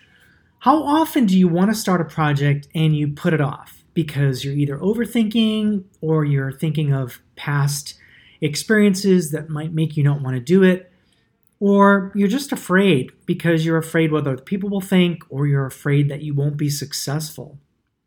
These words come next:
Well, <clears throat> excuse me.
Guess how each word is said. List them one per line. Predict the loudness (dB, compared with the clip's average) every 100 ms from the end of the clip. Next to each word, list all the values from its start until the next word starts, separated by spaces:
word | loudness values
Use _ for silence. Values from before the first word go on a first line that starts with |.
| _ _ _ -20 -18 -20 -20 -2
Well, | 4 4 2 -6 -20 _ _ _
<clears throat> | _ _ _ -8
excuse | 2 6 6 4 2 6 6 4 -4 -8 -6 -2
me. | -2 -2